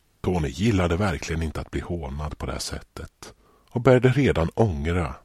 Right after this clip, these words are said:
Team Musto. "Du får sova själv här. Jag sover i biblioteket." "Det är den tryggaste platsen", sa Tony allvarligt.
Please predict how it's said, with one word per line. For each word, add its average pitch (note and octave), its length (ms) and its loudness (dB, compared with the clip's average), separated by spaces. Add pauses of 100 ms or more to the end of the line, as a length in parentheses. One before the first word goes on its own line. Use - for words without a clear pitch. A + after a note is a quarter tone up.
(220)
Team C#2+ 340 -4 (220)
Musto. - 500 -2 (1000)
"Du C3 120 6
får G#2 140 2
sova C#2+ 320 -2
själv D2+ 360 2
här. C2+ 420 -4 (760)
Jag E2+ 220 4
sover D#2 300 0
i C#2 60 0
biblioteket." D2 1080 -6 (1300)
"Det - 80 2
är F#2 60 2
den C3+ 160 2
tryggaste - 580 -4
platsen", - 680 -4 (1160)
sa - 160 0
Tony B2 340 4
allvarligt. D#2+ 880 0